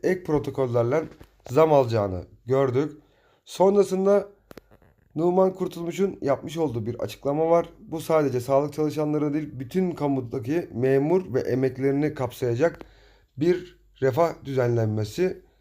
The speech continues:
ek protokol olacak dendi. Ve yapmış olduğu açıklamada yüzde otuz, otuz beş seviyelerinde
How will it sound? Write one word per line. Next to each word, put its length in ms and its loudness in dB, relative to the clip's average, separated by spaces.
ek 220 -4
protokol 460 2
olacak 600 2
dendi. 560 0
Ve 80 0
yapmış 380 2
olduğu 400 -2
açıklamada 640 -2
yüzde 300 -4
otuz, 520 -4
otuz 300 -10
beş 180 -4
seviyelerinde 720 -2